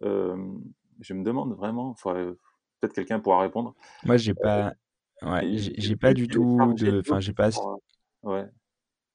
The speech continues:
Speaker 1: Pardon, vas-y.
Speaker 2: Je, je sais pas du tout. Bah, à la limite, heu, on invite les gars, heu, qui <laughs> nous écoutent, s'ils ont la réponse,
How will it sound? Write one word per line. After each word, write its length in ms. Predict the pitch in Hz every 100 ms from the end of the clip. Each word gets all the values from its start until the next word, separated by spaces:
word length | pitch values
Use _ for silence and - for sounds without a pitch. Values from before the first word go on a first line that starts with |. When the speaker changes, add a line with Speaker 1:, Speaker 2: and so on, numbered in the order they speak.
| _ _ _ _ _ _ _ _ _ _
Speaker 1:
Pardon, 180 | - 90
vas-y. 200 | 87 104
Speaker 2:
Je, 80 | 107
je 140 | 104
sais 160 | 110 -
pas 120 | 123
du 100 | 123
tout. 120 | 110
Bah, 120 | 117 98
à 20 |
la 80 | 104
limite, 340 | 92 139 127
heu, 220 | 101 95 -
on 140 | 104
invite 360 | 104 107 127 -
les 120 | 101
gars, 600 | 113 120 110 101 87 113
heu, 60 | 104
qui 120 | -
<laughs> 140 | 107 -
nous 180 | 110 123
écoutent, 260 | - 135
s'ils 320 | - 101 98
ont 60 | 104
la 100 | 95
réponse, 440 | 92 95 110 110